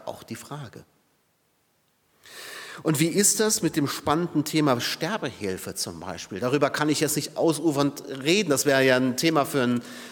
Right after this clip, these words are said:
also da müsste man wir-, wirklich länger drüber reden, weil, ähm, weil das ein ganz heikles Thema ist. Wie ist das denn, wenn einer sterben will? Wenn einer sagt, „Mir ist der Schmerz so groß, ich halt's nicht mehr aus.“ Was,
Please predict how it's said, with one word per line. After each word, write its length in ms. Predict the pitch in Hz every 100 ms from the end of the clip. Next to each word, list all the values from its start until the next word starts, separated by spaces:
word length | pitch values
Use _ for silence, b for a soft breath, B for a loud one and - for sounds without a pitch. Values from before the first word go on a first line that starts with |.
| B B
also 300 | 117 127 127
da 40 | 143
müsste 200 | 165 156
man 240 | 143 120
wir-, 200 | 143 131
wirklich 240 | 151 143
länger 240 | 156 214 160
drüber 380 | - 147 123 113
reden, 280 | 135 147
weil, 380 | 131 123 123 120
ähm, 300 | 123 120 113
weil 80 | 113
das 140 | 127 147
ein 60 |
ganz 220 | 143 - 156
heikles 520 | 262 302 240 165 -
Thema 440 | - 92 80 151 -
ist. 160 | -
Wie 80 | 151
ist 260 | 240 262 -
das 140 | 160
denn, 140 | 160
wenn 100 | 147
einer 280 | - 131 120
sterben 680 | 117 - 123 113 120 113 117
will? 300 | 202 190 110 - - - - _ _ _ _ B B B B -
Wenn 120 | 151
einer 260 | 160 160
sagt, 380 | 143 151 160 147
„Mir 180 | 143 151
ist 260 | 170 170 151
der 140 | 131
Schmerz 680 | - 127 165 233 - - -
so 180 | 185 202
groß, 380 | - 143 165 143
ich 220 | 131 -
halt's 260 | 143 -
nicht 160 | 147 -
mehr 160 | 156 -
aus.“ 240 | - -
Was, 220 | 143 -